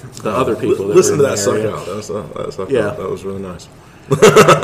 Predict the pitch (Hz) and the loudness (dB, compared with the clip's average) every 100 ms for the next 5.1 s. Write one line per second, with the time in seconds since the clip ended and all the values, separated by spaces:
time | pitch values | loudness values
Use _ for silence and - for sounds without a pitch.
0 | - - - 120 120 117 110 110 110 120 | -4 -10 -14 -8 -6 -4 -4 -4 -6 -10
1 | 120 107 104 - 107 98 101 101 101 101 | -12 -10 -8 -4 -2 -2 -4 -4 -2 -2
2 | 98 - 104 101 101 98 98 98 98 101 | -4 -6 -2 -2 -2 -6 -6 -6 -8 -6
3 | 98 98 95 92 - - 110 110 110 101 | -4 -4 -6 -10 -12 -8 -4 -4 -2 -4
4 | 101 107 107 117 104 104 107 95 90 90 | -4 -4 -4 -4 -4 0 4 4 4 2
5 | 80 | 2